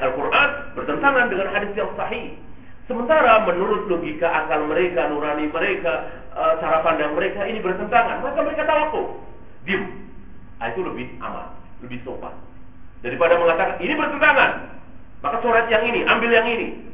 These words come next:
Ini tidak sopan. Yang sopan, ulama, memang ada, memang ulama kan manusia. Tidak semua ilmu diketahui oleh seorang ulama.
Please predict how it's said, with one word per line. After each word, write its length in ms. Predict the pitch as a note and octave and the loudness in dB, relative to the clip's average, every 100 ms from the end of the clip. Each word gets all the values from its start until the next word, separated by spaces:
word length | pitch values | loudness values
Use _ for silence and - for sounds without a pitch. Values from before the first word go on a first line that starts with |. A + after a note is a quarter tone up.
| - - - - - | -12 -14 -14 -12 -12
Ini 160 | C#3+ D3+ | -10 -8
tidak 160 | C#3 B2 | -6 -6
sopan. 300 | A#2+ - - - - - - - - - - - - C#3 | -8 -10 -12 -12 -12 -12 -14 -12 -14 -12 -14 -14 -12 -2
Yang 240 | G3 C4+ | 0 2
sopan, 480 | D4 C4 C4 - A3+ | 4 6 6 4 4
ulama, 480 | B3 B3 A3+ - - | 8 8 6 4 0
memang 160 | G#3+ D4 | 0 2
ada, 320 | E4 - - - | 2 2 2 0
memang 160 | B2 D3 | -2 0
ulama 240 | F3 - | 2 4
kan 160 | F4+ - | 2 0
manusia. 320 | F#4+ - - - - - - - - - | -2 -6 -8 -10 -12 -14 -14 -14 -12 -4
Tidak 240 | G3+ - | -4 -2
semua 240 | G#3+ F#3 A3 | 2 4 6
ilmu 160 | G#3+ | 4
diketahui 480 | D#3+ C#3 E3+ C#3+ C#3 | 0 0 0 2 0
oleh 80 | C#3 | -2
seorang 320 | - - D3+ | 0 0 0
ulama. 400 | D3+ - - - | 0 0 -4 -10